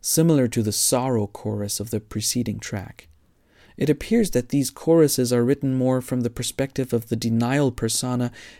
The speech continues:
introduced in Inexordium as the youth of sad temper, the typical doom metal protagonist,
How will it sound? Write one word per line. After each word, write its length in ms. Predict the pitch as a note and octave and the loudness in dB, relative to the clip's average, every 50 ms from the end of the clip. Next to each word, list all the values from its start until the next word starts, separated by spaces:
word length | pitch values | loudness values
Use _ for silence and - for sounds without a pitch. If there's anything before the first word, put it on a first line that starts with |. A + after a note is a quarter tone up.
| - - | -14 -4
introduced 640 | - B2 B2+ - B2 A#2 A#2 B2 B2 B2 B2 - - | -2 -2 0 2 2 2 4 4 4 2 2 -2 -6
in 320 | - - A#2+ A#2 A2+ A2+ - - - - _ _ _ - - | -4 -2 0 0 0 -2 -4 -10 -20 -20 _ _ _ -2 2
Inexordium 840 | B2 A#2+ A#2 A2+ A2+ B2 B2 C3+ D3 C3 A#2+ G#2+ G#2 F#2+ F#2+ G2+ - - - _ _ _ - | 4 4 4 4 4 4 6 6 6 4 2 0 -2 -2 -4 -6 -8 -12 -20 _ _ _ -4
as 280 | - G#2+ G#2+ G2+ G2+ | -2 0 0 0 2
the 180 | G2+ G#2+ G#2+ A2 - - | 0 0 0 -2 -6 -10
youth 380 | - A2+ A#2 A#2+ B2 A#2 - A#2 | -4 2 2 2 2 2 0 -2
of 100 | G#2+ - | -2 0
sad 400 | - - A#2+ A2+ G#2+ G2 - - | 0 0 2 0 0 -2 -4 -6
temper, 520 | - - B2+ B2 A#2 - F#2 F2+ - - _ _ - | -4 -2 -2 -2 -2 -4 -6 -10 -10 -14 _ _ -2
the 100 | - - | -2 0
typical 480 | - - - F#3 - F3+ - - C3+ B2+ | 2 4 4 4 4 4 2 2 2 2
doom 480 | A#2 A2 G#2+ C3 D3 D#3+ D#3 D3 C3+ | 2 2 4 4 4 6 4 4 4
metal 240 | A#2+ A2+ G#2 G#2+ G2+ | 2 2 2 0 -2
protagonist, 1000 | - - A#2+ G2 - - - C3+ B2+ B2+ A#2+ G#2+ G2 - - - - - - - | -4 -4 -6 -6 -6 -6 -6 -4 -4 -2 -2 -2 -4 -4 -6 -10 -12 -12 -12 -18